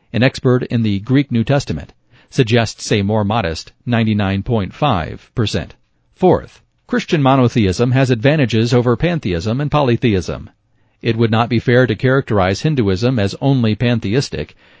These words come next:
or only polytheistic. Depending on the stream of Hinduism to which one ascribes,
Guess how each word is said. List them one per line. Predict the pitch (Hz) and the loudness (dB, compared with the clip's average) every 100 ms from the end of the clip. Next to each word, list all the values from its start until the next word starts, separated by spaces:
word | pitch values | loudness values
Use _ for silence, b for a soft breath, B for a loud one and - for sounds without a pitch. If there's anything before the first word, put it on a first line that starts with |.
| b | b
or | 139 127 143 | 0 0 2
only | 165 131 110 | 2 2 0
polytheistic. | 135 175 147 - 110 90 - 65 - _ _ _ - | -2 -2 -2 0 0 0 -4 -10 -12 _ _ _ -6
Depending | 123 156 135 120 | 0 2 2 2
on | 110 | 0
the | 104 | -2
stream | - 123 123 | 0 2 2
of | 95 | 2
Hinduism | 143 139 98 90 135 147 | 0 2 2 0 -2 -4
to | 123 | 0
which | 107 - | -2 0
one | 113 98 | -2 -2
ascribes, | - 143 110 82 120 - | -2 -2 -2 -2 -6 -10